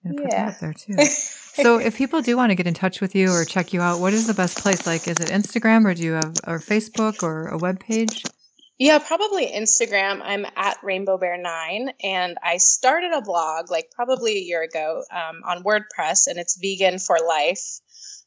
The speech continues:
Speaker 2: Um,
Speaker 1: Okay.
Speaker 2: but I've only done a couple of posts on that blog because blogging is very time intensive. <laughs>
Speaker 1: It definitely is. It
Speaker 2: But
Speaker 1: definitely
Speaker 2: I
Speaker 1: is.
Speaker 2: kind of give, like,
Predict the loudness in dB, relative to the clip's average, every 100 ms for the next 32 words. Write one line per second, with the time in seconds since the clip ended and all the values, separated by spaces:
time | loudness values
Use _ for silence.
0 | -2 0 2 -2 -2 2 2 2 4 4
1 | 4 4 0 2 -2 2 4 4 2 0
2 | 0 2 0 -2 -6 -4 -4 -4 -8 -8
3 | -6 -6 0 0 2 0 0 0 2 2
4 | 0 -4 -6 -8 -6 -2 0 -2 -4 -12
5 | -16 -6 -6 0 0 2 2 4 4 6
6 | 4 2 -4 -8 -14 _ _ -10 -2 4
7 | 6 4 2 -2 0 -2 -2 -6 -4 -4
8 | -4